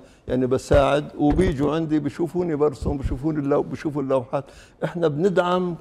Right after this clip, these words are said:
كل الشباب اللي، اللي، اللي ممكن يصيروا فنانين. فعلا في فنانين الآن صاعدين صعود زي الصواريخ عندنا. إحنا الآن خرج كثير من الفنانين ب-، بسبب الأزمة لأوروبا، هاجروا من سوريا، لكن الآن إحنا بنبني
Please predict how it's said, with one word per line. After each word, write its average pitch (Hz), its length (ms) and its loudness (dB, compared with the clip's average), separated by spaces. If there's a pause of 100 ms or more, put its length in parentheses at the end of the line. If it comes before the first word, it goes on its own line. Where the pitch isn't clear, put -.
كل 190 260 2
الشباب 160 600 2
اللي، 151 460 -2 (200)
اللي، 113 340 0
اللي 135 300 0
ممكن 160 420 -2
يصيروا 135 280 -2
فنانين. 120 420 0 (280)
فعلا 180 460 6
في 156 440 0
فنانين 147 600 0
الآن 156 440 -2
صاعدين 151 720 0 (340)
صعود 147 460 -2
زي 160 140 2
الصواريخ 147 680 -2
عندنا. 135 400 -6
إحنا 131 440 -6
الآن 123 380 -2 (260)
خرج 156 400 6
كثير 165 340 2
من 139 200 0
الفنانين 131 680 0
ب-، 117 60 0
بسبب 120 480 2
الأزمة 127 480 0
لأوروبا، 120 760 2 (320)
هاجروا 127 440 4
من 110 140 0
سوريا، 123 460 0
لكن 123 320 0
الآن 120 380 -2
إحنا - 280 -4
بنبني 139 560 0